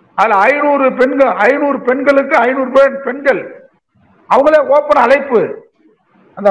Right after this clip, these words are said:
மலமாறன் ஒருத்தர் இருக்காரு, அங்க ரெட்டி, அந்த ரெட்டி அழைப்பே கொடுத்து பெண்கள்கிட்ட பேசின காட்சி என்கிட்ட இருக்கு. அவங்கதான் போறாங்க கூட, அவங்கதான் இரவு பாதுகாப்பு, பெண்கள் ஆண்களுக்கு பாதுகாப்பு, தொண்டர்படை, இதோட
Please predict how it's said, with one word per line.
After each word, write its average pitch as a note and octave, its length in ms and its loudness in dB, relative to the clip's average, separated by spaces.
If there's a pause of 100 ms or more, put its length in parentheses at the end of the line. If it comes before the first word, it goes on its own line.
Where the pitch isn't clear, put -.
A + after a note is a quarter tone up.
மலமாறன் C4 440 2
ஒருத்தர் A3+ 200 -8
இருக்காரு, A3+ 240 -2
அங்க G#3+ 320 2
ரெட்டி, A3+ 240 0 (640)
அந்த G#3 140 -2
ரெட்டி A3+ 240 0 (100)
அழைப்பே C#4+ 400 -2
கொடுத்து G#3 340 -12
பெண்கள்கிட்ட B3+ 460 0
பேசின A#3+ 300 -4 (320)
காட்சி B3+ 280 -2
என்கிட்ட A#3+ 300 2
இருக்கு. F#3 240 -4 (400)
அவங்கதான் D4 360 2
போறாங்க C4 280 2 (100)
கூட, A3 160 2 (720)
அவங்கதான் C4 360 2
இரவு C4+ 180 2 (120)
பாதுகாப்பு, A#3+ 520 0 (380)
பெண்கள் B3+ 420 4
ஆண்களுக்கு C4+ 420 -2 (100)
பாதுகாப்பு, A3 420 -2 (220)
தொண்டர்படை, A3+ 400 0 (760)
இதோட A3 340 4